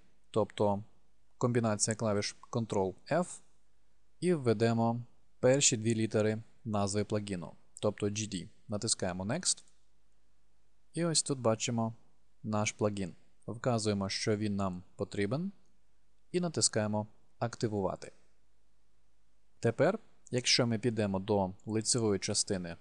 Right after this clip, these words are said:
нашого блогу, то бачимо, що є система оцінювання, яка дозволяє оцінювати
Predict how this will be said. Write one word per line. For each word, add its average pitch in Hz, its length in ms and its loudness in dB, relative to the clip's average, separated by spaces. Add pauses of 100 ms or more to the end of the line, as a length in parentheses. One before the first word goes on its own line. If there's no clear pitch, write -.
нашого 98 360 -2
блогу, 104 440 0 (1200)
то 175 140 2
бачимо, 127 440 0
що - 340 0
є 110 380 0 (100)
система 104 580 2
оцінювання, 82 720 -4 (160)
яка 190 280 -2
дозволяє 113 640 2 (220)
оцінювати 107 720 0